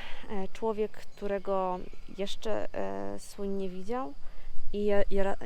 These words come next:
i je ratuje. Ale to dopiero w momencie, kiedy słoń się poddaje, już nie walczy.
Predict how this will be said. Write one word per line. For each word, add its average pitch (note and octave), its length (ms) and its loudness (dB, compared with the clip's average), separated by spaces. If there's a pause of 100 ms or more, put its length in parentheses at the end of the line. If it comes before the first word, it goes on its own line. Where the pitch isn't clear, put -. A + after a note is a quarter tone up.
i G#3 140 -4
je G#3 320 0 (140)
ratuje. F#3+ 560 0 (320)
Ale G3 200 6
to G3+ 140 2
dopiero G3 340 2
w - 80 4
momencie, G3 380 4
kiedy F#3 180 8
słoń F#3+ 240 6
się F#3 160 2
poddaje, F3+ 580 6
już F3+ 200 6
nie F3+ 100 2
walczy. E3+ 380 4